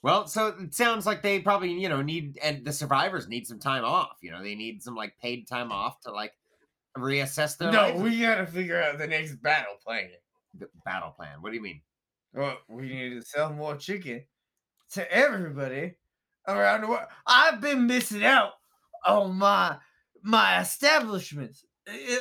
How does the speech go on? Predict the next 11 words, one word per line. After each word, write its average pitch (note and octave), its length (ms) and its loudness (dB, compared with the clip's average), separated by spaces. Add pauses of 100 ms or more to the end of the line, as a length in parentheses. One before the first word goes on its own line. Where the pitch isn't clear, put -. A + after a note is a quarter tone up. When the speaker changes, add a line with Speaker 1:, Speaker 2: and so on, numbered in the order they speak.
Speaker 2:
I, D4+ 320 6
as B3+ 120 -2
you D4 120 -2
know, C#4+ 300 6
I A3+ 180 6 (100)
own G#3 480 0
several G#3+ 500 0
fine, A#3 800 2 (680)
uh, D#3+ 460 4
pool B3+ 360 6
halls. B3 720 4